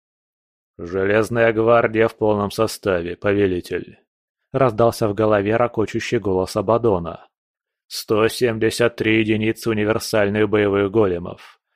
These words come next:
плюс тридцать два тяжелых штурмовика, плюс сотня легких разведчиков. Периметр под контролем. Внутренние системы защиты активированы,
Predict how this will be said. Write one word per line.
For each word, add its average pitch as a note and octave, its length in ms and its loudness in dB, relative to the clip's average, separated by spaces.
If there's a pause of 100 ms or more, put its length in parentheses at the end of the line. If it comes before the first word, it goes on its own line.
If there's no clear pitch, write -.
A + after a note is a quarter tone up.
(180)
плюс A2+ 300 2
тридцать A#2 460 0
два G#2+ 260 2
тяжелых G#2 440 0
штурмовика, G2+ 840 -2 (420)
плюс A#2 300 4
сотня A2+ 420 0
легких A2 440 0
разведчиков. G#2 920 -4 (380)
Периметр A#2 640 2
под - 320 -2
контролем. G#2 720 0 (640)
Внутренние A2+ 680 0
системы G#2+ 540 -2
защиты G#2+ 520 0
активированы, G2 960 -2